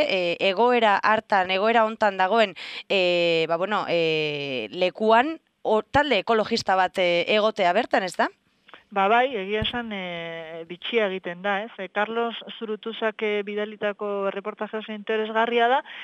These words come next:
Speaker 2: eta erakusten digu, ba, batzutan hondamendiaren eta anabasaren eta gerraren, eh, aurrean, ba, ikusten ez dian, eh, gauzen, eh, kontaketa bat edo, ez?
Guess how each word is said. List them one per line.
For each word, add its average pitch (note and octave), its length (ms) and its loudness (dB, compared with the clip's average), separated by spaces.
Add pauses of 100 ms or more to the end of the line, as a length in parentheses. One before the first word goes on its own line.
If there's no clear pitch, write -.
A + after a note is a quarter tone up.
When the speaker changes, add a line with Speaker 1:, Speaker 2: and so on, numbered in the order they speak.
(260)
Speaker 2:
eta G3 320 2
erakusten G#3+ 580 0
digu, A#3 380 2
ba, G3 280 -2
batzutan G3+ 540 -2
hondamendiaren G3+ 1040 -2
eta F#3+ 280 0
anabasaren F#3+ 760 2
eta F#3+ 240 0
gerraren, G#3 680 2
eh, G3 340 -2 (380)
aurrean, A3+ 760 4
ba, F3 600 2
ikusten G#3+ 480 -4
ez G3+ 100 -2 (140)
dian, G#3 360 0
eh, E3+ 460 -8
gauzen, F#3+ 640 -2
eh, E3 220 -10
kontaketa F#3+ 640 0
bat E3+ 200 0
edo, D#3+ 220 -6
ez? G#3+ 140 -6